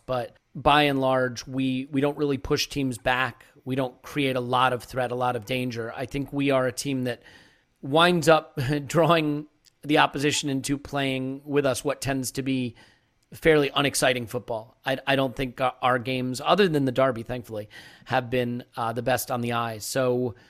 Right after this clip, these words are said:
I'm hoping that we can turn that around. You would think that being at home would be an advantage, but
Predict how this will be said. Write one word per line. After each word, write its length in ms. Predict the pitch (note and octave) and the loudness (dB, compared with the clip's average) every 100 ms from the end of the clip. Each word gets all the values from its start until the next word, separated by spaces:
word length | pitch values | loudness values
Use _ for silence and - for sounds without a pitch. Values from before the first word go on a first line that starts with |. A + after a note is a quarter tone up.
| _ - | _ -4
I'm 140 | C#3+ | -2
hoping 320 | C#3+ F#3 F#3+ | 2 2 2
that 120 | E3+ D3+ | 0 0
we 100 | D3 | -2
can 140 | C#3 | -4
turn 240 | C3 C#3+ | -2 -2
that 140 | C3+ B2 | 0 -2
around. 400 | B2+ C3 B2+ B2+ | -2 -2 -4 -4
You 80 | B2 | -6
would 120 | B2 | -6
think 180 | C#3 C3 | -6 -6
that 120 | A2+ | -6
being 260 | C3+ B2 A#2 _ | -6 -6 -12 _
at 160 | B2+ B2+ | -10 -8
home 260 | A2+ C#3 C3 | -4 -2 -2
would 140 | B2 | -4
be 100 | B2+ | -4
an 60 | B2 | -4
advantage, 640 | A2+ C3 C3 B2 A#2 - - | -4 -4 -2 -6 -10 -14 -2
but 300 | B2 B2 | -2 -2